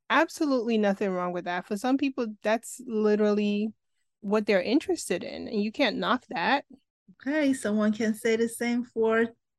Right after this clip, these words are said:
Speaker 2: taking the last name.
Speaker 1: I agree. I'm, I'm telling you now, had I known differently,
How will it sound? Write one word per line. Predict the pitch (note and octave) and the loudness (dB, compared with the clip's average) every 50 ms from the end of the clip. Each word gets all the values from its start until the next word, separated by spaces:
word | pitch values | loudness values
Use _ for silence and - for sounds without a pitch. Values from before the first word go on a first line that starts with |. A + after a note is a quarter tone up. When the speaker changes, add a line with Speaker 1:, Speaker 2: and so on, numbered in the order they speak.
| _ _ _ _ _ _ _ _ _ _ _ _ _ _ _ _ _ _ _ _ | _ _ _ _ _ _ _ _ _ _ _ _ _ _ _ _ _ _ _ _
Speaker 2:
taking | - A3 A3+ A3+ D#4 B3+ B3 B3 | 2 2 4 4 4 2 4 4
the | A#3+ A#3 | 4 4
last | A3+ A3 A3 A3 A3+ B3+ B3+ - | 4 6 6 4 4 2 0 -2
name. | - A#3+ A#3+ A#3+ A#3 G3+ G3 G3+ G#3 - - _ _ _ _ _ _ _ - _ | -2 -2 0 0 0 0 0 -2 -4 -6 -10 _ _ _ _ _ _ _ -4 _
Speaker 1:
I | G#3 A3+ A#3 | 4 6 8
agree. | A3+ A3 G#3+ A3+ C4 E4+ A4 G#4 A3+ | 8 8 8 8 6 8 8 8 8
I'm, | F#3 F3+ F#3 G3 F#3+ - _ - | 6 6 4 2 0 -2 _ -4
I'm | F#3 F#3+ G3+ | -2 -2 0
telling | - A#3 A3 B3+ C4+ C4+ | 2 2 4 4 4 4
you | B3+ A#3+ | 4 2
now, | B3 C#4+ A4+ A4+ A3+ A3 G#3+ | 2 2 2 2 2 2 2
had | - G#3+ A3 | 2 2 4
I | B3 A#3+ A#3+ | 4 2 0
known | A#3+ A#3+ A#3+ A#3+ | 0 -2 -2 -2
differently, | G#3 G#3+ B3+ - - B3 G3+ G3+ G3+ G3 G3+ A3 | -2 -4 -4 -2 -2 -2 0 0 -2 -2 -2 -4